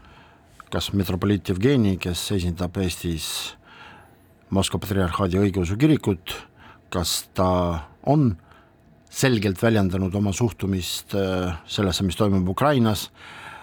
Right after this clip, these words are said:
äh, mille ajendiks oli patriarh Kirilli ehk siis tegelikult metropoliit Jevgeni ülemus,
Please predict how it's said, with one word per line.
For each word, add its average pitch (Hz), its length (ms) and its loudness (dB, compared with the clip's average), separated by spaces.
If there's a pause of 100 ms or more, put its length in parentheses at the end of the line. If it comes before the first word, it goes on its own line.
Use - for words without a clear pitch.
äh, 101 240 -2
mille 101 260 4
ajendiks 92 580 2
oli 90 280 2
patriarh 92 580 -2
Kirilli 113 400 2
ehk 92 160 -2
siis - 160 -6
tegelikult 92 420 0
metropoliit 92 460 -4
Jevgeni 90 340 2
ülemus, 113 520 2